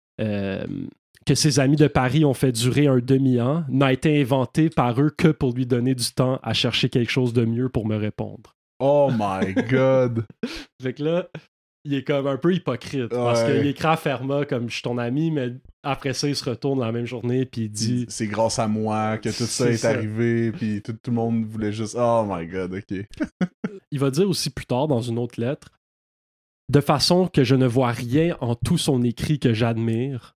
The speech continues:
Speaker 1: sinon les épithètes de merveilleux, d'excellent et de miraculeux qu'il a donné à des choses qui sont ou fort simples ou même mauvaises. » Donc, plus
Speaker 2: Ouh.
Speaker 1: tard, il va vraiment comme le diss encore, là,
Speaker 2: Oh
Speaker 1: c'est
Speaker 2: my
Speaker 1: comme,
Speaker 2: God.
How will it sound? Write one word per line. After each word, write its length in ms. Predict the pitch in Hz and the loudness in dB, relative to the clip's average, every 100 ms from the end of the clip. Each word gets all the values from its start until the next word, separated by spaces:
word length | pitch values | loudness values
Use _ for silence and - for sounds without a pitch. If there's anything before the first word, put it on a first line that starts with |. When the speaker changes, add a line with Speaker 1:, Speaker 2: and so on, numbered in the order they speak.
| - | -4
Speaker 1:
sinon 400 | - - 151 160 | 0 2 4 4
les 260 | 147 131 143 | 4 4 2
épithètes 440 | - - 165 151 | 0 2 2 2
de 100 | 127 | 0
merveilleux, 720 | 117 127 117 120 117 120 127 | 0 0 0 2 4 4 4
d'excellent 720 | 120 131 - - 120 120 127 - | 4 0 2 0 2 0 -2 -4
et 100 | 123 | -4
de 140 | 120 117 | 0 2
miraculeux 800 | 127 131 139 - 123 120 143 - - | 2 2 0 -2 0 2 0 -4 -4
qu'il 160 | - 123 | -2 0
a 80 | |
donné 300 | 127 127 135 | 0 0 2
à 100 | 147 120 | 0 0
des 120 | 117 | -2
choses 400 | - 127 135 135 | 0 2 2 0
qui 100 | - | 0
sont 260 | - 117 - _ | 0 0 -2 _
ou 140 | 196 202 | 0 0
fort 320 | - 120 - | 2 0 0
simples 400 | - 127 139 - - | 0 0 0 -4 -2
ou 100 | 123 | 0
même 240 | 117 117 | 2 0
mauvaises. » 680 | 110 107 101 - 104 117 - _ _ _ _ | -2 -4 -6 -10 -12 -14 -16 _ _ _ _
Donc, 280 | 120 127 107 | -2 0 0
plus 80 | 104 | 0
Speaker 2:
Ouh. 60 | |
Speaker 1:
tard, 220 | 156 160 139 | 2 2 2
il 60 | |
va 140 | 127 117 | -2 -4
vraiment 380 | 120 110 131 | -6 -4 -4
comme 180 | 143 113 | -4 -4
le 100 | 110 | -4
diss 380 | 107 117 127 - | -4 -4 -4 -4
encore, 440 | 113 - 110 110 | -8 -10 -10 -6
là, 80 | 113 | -2
Speaker 2:
Oh 140 | 170 120 | 0 0
Speaker 1:
c'est 160 | 98 | 0
Speaker 2:
my 60 | 95 | -4
Speaker 1:
comme, 100 | 113 | -2
Speaker 2:
God. 240 | 160 160 | 0 0